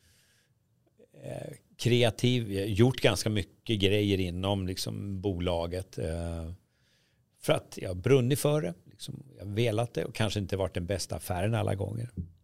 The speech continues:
Men det är ju liksom fantastiskt att få göra grejer som man, som man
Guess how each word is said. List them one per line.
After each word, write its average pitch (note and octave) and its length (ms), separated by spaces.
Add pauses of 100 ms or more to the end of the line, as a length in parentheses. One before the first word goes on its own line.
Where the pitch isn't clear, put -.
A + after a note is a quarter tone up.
(200)
Men B2+ 140
det E3+ 60
är F3 240
ju E3+ 60
liksom C#3+ 300
fantastiskt C#3 540
att F2+ 60
få A2+ 80
göra G2 140
grejer G2+ 360
som G2 160
man, F2+ 160 (800)
som - 160
man G#2 300